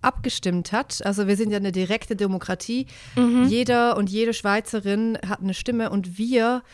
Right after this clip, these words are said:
Speaker 1: durften darüber abstimmen, ob bei uns in der Schweiz das covid-Zertifikat abgeschafft wird, Lena. Weil
Speaker 2: Was
Speaker 1: es
Speaker 2: bedeutet,
Speaker 1: gab
Speaker 2: welche Konsequenzen hat das?
Speaker 1: Dann hätten wir kein covid-Zertifikat mehr gehabt. Also das, dann wär's kein,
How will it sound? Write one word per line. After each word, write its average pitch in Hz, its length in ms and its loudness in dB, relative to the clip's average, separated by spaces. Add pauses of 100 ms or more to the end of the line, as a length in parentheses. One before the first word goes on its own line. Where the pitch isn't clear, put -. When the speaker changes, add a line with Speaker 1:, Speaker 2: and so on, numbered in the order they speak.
(200)
Speaker 1:
durften 330 320 2
darüber 240 300 2
abstimmen, 220 600 0 (100)
ob 214 200 0
bei 214 160 4
uns 339 220 0
in 262 80 0
der 220 80 0
Schweiz 196 400 -2
das - 320 -4
covid-Zertifikat 190 1040 -2 (140)
abgeschafft - 580 0
wird, 170 240 -4
Lena. 170 400 -2 (840)
Weil 254 260 8
Speaker 2:
Was 277 80 4
Speaker 1:
es 254 40 2
Speaker 2:
bedeutet, 233 500 6
Speaker 1:
gab 254 40 -2
Speaker 2:
welche 247 240 4
Konsequenzen 247 720 2
hat 285 140 -2
das? 339 240 0
Speaker 1:
Dann 240 220 4
hätten 247 340 2
wir 233 180 2
kein 240 380 0
covid-Zertifikat 208 880 -4
mehr 185 120 -2
gehabt. 175 360 -4
Also 185 140 -2
das, 185 180 -6
dann 196 320 -2
wär's 196 220 0
kein, 190 280 0